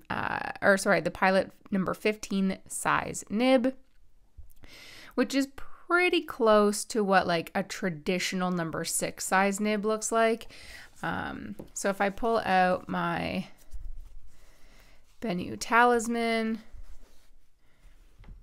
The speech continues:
this has a Schmidt number six size nib, and then this is the Pilot. So their number fifteen size is basically a number six,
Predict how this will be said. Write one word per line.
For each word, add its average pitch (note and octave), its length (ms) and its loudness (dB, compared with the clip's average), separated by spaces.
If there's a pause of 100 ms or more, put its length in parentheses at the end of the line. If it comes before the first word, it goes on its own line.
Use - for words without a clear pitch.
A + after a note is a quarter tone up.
(440)
this A3 200 0
has F#3 460 6
a F3 120 -4
Schmidt - 460 -2
number G3+ 260 0
six G3 300 -4
size F#3+ 300 2
nib, F#3 360 -2 (2250)
and F#3 180 -2
then - 300 -6
this F#3 240 -6
is G3+ 100 -10
the G3 120 -14
Pilot. - 480 -4 (1300)
So G3+ 340 6
their A#3+ 260 8
number B3 320 6
fifteen G3 520 0
size E3 380 2
is F3+ 160 -2
basically G3 1040 0 (640)
a F#3 140 2
number F3 320 -2
six, - 440 -4